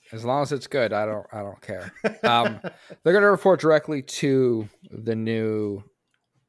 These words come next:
Speaker 1: Uber Meister of
Speaker 2: The new West Side
Speaker 1: H B O.
Speaker 2: Boy.
Speaker 1: <laughs>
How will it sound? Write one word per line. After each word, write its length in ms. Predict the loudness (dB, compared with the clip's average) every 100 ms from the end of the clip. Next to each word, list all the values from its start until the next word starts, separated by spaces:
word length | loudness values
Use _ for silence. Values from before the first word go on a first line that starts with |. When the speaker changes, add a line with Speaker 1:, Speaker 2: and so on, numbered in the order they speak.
| _ _ _ _
Speaker 1:
Uber 640 | -2 0 0 0 -2 -6 -12 _ _ _ _ _
Meister 680 | -8 -6 -4 -4 -4 -4 -6
of 520 | -8 -8 -8 -10 -18 -20 _ _ _ -10
Speaker 2:
The 120 | -6
new 160 | -2
West 240 | 0 0 2
Side 120 | 0
Speaker 1:
H 40 |
B 40 | 2
O. 20 |
Speaker 2:
Boy. 300 | 0 -2 -4
Speaker 1:
<laughs> 60 | -10